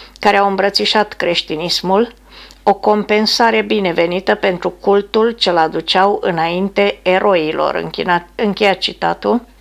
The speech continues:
Eusebiu Popovici, Istoria Bisericii Universale, volumul doi.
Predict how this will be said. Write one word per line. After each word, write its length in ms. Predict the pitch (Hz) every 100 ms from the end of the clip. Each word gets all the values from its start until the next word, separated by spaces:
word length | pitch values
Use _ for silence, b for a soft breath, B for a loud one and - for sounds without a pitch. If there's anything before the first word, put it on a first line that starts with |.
| b b b b
Eusebiu 580 | - 196 202 220 190 180
Popovici, 560 | 180 180 - 208 226 -
Istoria 400 | 180 - 196 175
Bisericii 500 | 170 - 175 - 170
Universale, 540 | 165 156 - 202 208
volumul 420 | 190 190 190 190
doi. 300 | 180 160 160